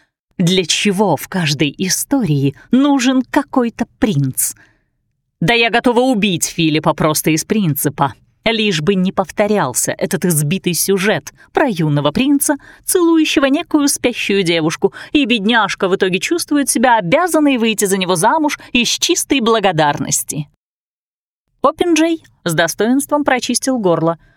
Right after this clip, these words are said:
«Я бы не считал, что Тьюлип выйдет за меня замуж только потому, что я спас её.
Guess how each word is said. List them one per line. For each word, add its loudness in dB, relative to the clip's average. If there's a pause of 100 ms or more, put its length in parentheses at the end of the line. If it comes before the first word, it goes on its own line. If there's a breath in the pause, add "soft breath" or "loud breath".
(540)
«Я 0
бы 0
не 2
считал, -2
что -2
Тьюлип -2
выйдет 0
за -2
меня 0
замуж -2
только 0
потому, -2
что -4
я 2
спас -2
её. -4